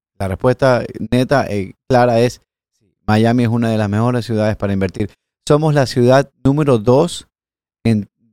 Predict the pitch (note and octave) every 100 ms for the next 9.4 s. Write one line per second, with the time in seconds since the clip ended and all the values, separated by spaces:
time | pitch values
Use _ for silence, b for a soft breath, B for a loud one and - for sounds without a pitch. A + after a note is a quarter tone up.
0 | _ - A#2 A#2 C#3+ D3 C#3 - B2 A#2+
1 | A#2+ C#3 D#3+ C3+ B2 A2 G#2+ B2+ D3 A#2
2 | G#2 B2+ B2+ D3+ F#2+ F2 _ _ _ _
3 | _ _ _ _ _ _ _ - G2 G2
4 | C#3+ D3+ D#3+ C3+ G#2 G2 F#2+ G#2 B2 C3
5 | C#3 B2+ - - C3+ B2+ C3+ A2+ A2 A#2+
6 | B2 G#2+ G#2+ A#2 D3+ E3 C#3+ A2+ G#2+ G#2
7 | C3 D#3 B2+ G#2+ G#2+ C#3+ D3 B2+ B2 A#2+
8 | B2+ B2+ B2 B2+ B2+ - A#2 A2 A#2 G#2+
9 | F3 C#3 C#3 C#3